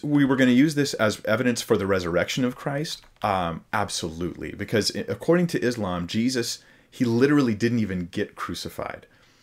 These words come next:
So this is great text to prove that Jesus was actually crucified, actually died, actually rose again from the dead. In Islam, they, they say that he was never crucified. God wouldn't allow one of his prophets to go through that. Of course,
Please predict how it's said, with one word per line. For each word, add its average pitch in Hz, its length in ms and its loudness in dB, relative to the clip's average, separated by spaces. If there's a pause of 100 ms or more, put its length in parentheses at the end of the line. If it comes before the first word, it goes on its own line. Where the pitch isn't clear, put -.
(200)
So 92 760 2
this 123 320 2
is 107 100 -2
great 101 600 -2
text - 380 -4
to 92 60 -8
prove 90 300 -2
that 87 100 -4
Jesus 82 300 -8
was 92 140 -2
actually 92 320 -2
crucified, 82 600 -4 (240)
actually 98 340 0
died, 76 260 -2 (100)
actually 117 320 2
rose 107 380 2
again 92 280 -6
from 92 180 -6
the 85 80 -6
dead. 80 360 -6 (380)
In 123 100 4
Islam, 113 360 6
they, 90 120 0
they 95 180 -4
say 92 220 0
that 87 240 -2
he - 160 -6
was 85 140 -4
never 113 180 0
crucified. 87 600 -2
God 92 140 0
wouldn't 87 160 -2
allow 101 260 4
one 120 100 6
of 107 60 0
his 104 80 -4
prophets 92 340 -2
to 101 100 -6
go 90 120 -6
through 87 260 -8
that. 80 340 -4
Of - 120 -18
course, - 340 -6